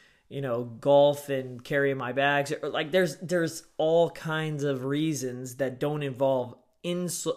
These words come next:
inside the gym goals and pursuits. So when we get to this maintaining, they're at a happy place. They've built good habits. They've gotten in good nutrition. Their body composition's on point.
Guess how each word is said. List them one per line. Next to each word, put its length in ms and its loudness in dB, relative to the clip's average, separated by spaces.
inside 380 -2
the 80 -2
gym 460 -6
goals 300 -4
and 100 -12
pursuits. 600 -12
So 200 0
when 140 -2
we 80 -4
get 160 -4
to 80 -8
this 200 -4
maintaining, 720 -6
they're 400 4
at 80 4
a 40 2
happy 320 -2
place. 460 -2
They've 260 -4
built 200 2
good 140 -2
habits. 460 -2
They've 180 -4
gotten 220 -2
in 180 -8
good 140 -4
nutrition. 480 -4
Their 100 -4
body 240 -4
composition's 560 -6
on 140 -4
point. 360 -8